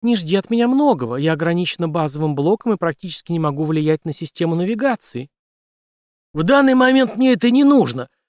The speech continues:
Просто переключи вентилятор кондиционеров в обратном порядке, чтобы выхлопные газы всосались в салон». «Хочешь выгнать их на улицу?» —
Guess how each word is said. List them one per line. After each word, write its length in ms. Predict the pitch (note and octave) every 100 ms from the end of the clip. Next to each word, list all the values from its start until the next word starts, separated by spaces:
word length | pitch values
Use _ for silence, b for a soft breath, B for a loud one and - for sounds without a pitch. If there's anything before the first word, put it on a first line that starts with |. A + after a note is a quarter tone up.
| _
Просто 300 | - C#4 B3+
переключи 580 | F#3 A#3 - B3+ A3+ C4
вентилятор 640 | A3 G3+ A3+ A#3 G#3 F#3
кондиционеров 800 | - G3 G3 - A3 A#3 B3 F#3
в 60 | D#3
обратном 420 | G3 A3 G3 F#3
порядке, 440 | D#3+ G#3+ C4 F#3 C#3+
чтобы 240 | - D#3+
выхлопные 520 | E3 F#3 G3 - G#3
газы 340 | F3 A#3 G3+ F#3+
всосались 580 | - G3 - G3 F#3 D3+
в 60 |
салон». 440 | - A#3+ A#3+ C#3 - _ _ _ _ _ _ _ _ _
«Хочешь 300 | D4+ C4+ F#3
выгнать 380 | D#3+ E3+ D3+ C#3
их 140 | D3+ -
на 140 | C#3
улицу?» — 520 | B2 D3+ G#3+ - C#4+